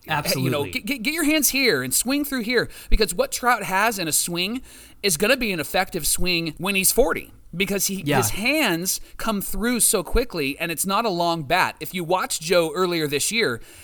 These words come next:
Speaker 1: he's got a long bat. The barrel takes a
Speaker 2: Mm-hmm.
Speaker 1: long time to get through the strike zone, which is why he will strike out a lot, or it's why he will pop the ball up a lot, because your
Speaker 2: Right.
Speaker 1: bat, when your bat head is slow, you're not hitting the ball and barreling it is what they call it.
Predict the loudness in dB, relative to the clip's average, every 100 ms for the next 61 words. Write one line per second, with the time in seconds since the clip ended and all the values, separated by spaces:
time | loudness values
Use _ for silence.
0 | -20 -6 -4 4 4 4 2 2 2 0
1 | -2 2 2 0 -4 -2 0 4 4 4
2 | 2 2 2 2 2 2 2 2 2 0
3 | -4 -2 -2 -4 -4 -6 -4 -4 -2 -4
4 | 0 0 2 -2 -2 -4 -6 -8 -4 0
5 | 2 2 -2 -2 -2 0 -2 0 0 2
6 | 4 2 2 -2 2 4 2 0 -6 -20
7 | -12 -4 6 8 8 4 2 2 2 2
8 | 0 0 -10 -2 2 2 2 -2 -8 -10
9 | -10 -6 -6 -6 -8 -6 -4 -2 0 2
10 | 0 -4 -6 2 2 2 -2 0 0 0
11 | 0 2 2 0 -6 -16 -10 -4 0 0
12 | 2 0 0 -4 0 4 6 4 2 -4
13 | -12 -8 -6 -4 0 4 4 2 -4 -6
14 | -6 -6 -6 -6 -6 -6 -6